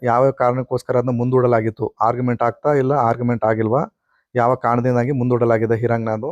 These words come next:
ಡೀಟೇಲ್ಸ್ ಕೂಡ ಅಲ್ಲಿ ಶೋ ಆಗ್ತದೆ. ಅದಾದ ನಂತರ very ಇಂಪಾರ್ಟೆಂಟ್ ಆಗಿ ಸ್ನೇಹಿತರೆ, ವೇವ್ ಆನ್ ಮ್ಯಾಪ್ ಅಂತ ಇದೆ ನೋಡಿ, ಆ ಆಪ್ಷನ್ ಕ್ಲಿಕ್ ಮಾಡ್ತು ಅಂದ್ರೆ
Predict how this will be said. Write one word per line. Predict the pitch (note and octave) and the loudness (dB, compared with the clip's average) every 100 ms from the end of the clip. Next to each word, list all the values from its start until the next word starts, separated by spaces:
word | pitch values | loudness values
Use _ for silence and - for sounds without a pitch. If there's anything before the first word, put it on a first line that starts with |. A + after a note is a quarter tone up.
| - | -10
ಡೀಟೇಲ್ಸ್ | A#2 A#2 A2 - | -8 -8 -8 -6
ಕೂಡ | A2 | -2
ಅಲ್ಲಿ | A2 G#2+ | -2 -2
ಶೋ | A2 G#2+ | 0 0
ಆಗ್ತದೆ. | - A2+ G#3 - _ _ _ _ - | 0 -4 -4 -8 _ _ _ _ -2
ಅದಾದ | A2+ C#3+ | 0 2
ನಂತರ | F3 E3 E3+ C3+ | 0 0 0 2
very | C#3+ D3+ | 0 0
ಇಂಪಾರ್ಟೆಂಟ್ | D3 C#3 B2+ | 0 -2 -2
ಆಗಿ | B2+ | -4
ಸ್ನೇಹಿತರೆ, | C3+ B2+ D#3 F3 - A#2 | -4 -2 0 -2 -4 -2
ವೇವ್ | A#2+ E3 F#3+ - _ _ _ - | 2 4 2 -2 _ _ _ -2
ಆನ್ | C3 C#3+ | 0 2
ಮ್ಯಾಪ್ | B2+ B2+ C3 | 0 0 0
ಅಂತ | B2 A#2+ | 2 2
ಇದೆ | |
ನೋಡಿ, | A#2 C#3+ - A2+ | 2 0 -2 -2
ಆ | B2 | -2
ಆಪ್ಷನ್ | - B2 | -2 -6
ಕ್ಲಿಕ್ | B2 A#2+ - | -6 -8 -4
ಮಾಡ್ತು | A2+ A#2 | -4 -2
ಅಂದ್ರೆ | A2 C3+ | 0 0